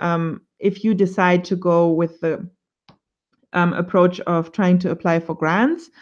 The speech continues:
which is, um, I would say, one of the most common fundraising, um, approaches,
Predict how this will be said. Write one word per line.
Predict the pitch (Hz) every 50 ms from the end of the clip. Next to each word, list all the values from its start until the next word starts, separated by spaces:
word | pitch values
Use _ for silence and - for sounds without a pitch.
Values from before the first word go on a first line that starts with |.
| - - - _ _ -
which | 180 180 180 - - -
is, | 180 180 175 170 175 175 - _ -
um, | - 180 175 170 170 170 165 - - - -
I | 160 170
would | 175 175 175
say, | - 175 170
one | 170 175 170
of | 170 -
the | 175
most | 175 165 156 165 165 -
common | - - 214 208 220 226 226 226
fundraising, | 220 - 220 214 220 233 220 214 214 214 214 208 208 208 202 196 196 - -
um, | 185 190 190 190 185 -
approaches, | 185 180 - 214 214 220 214 - 311 285 294 285 -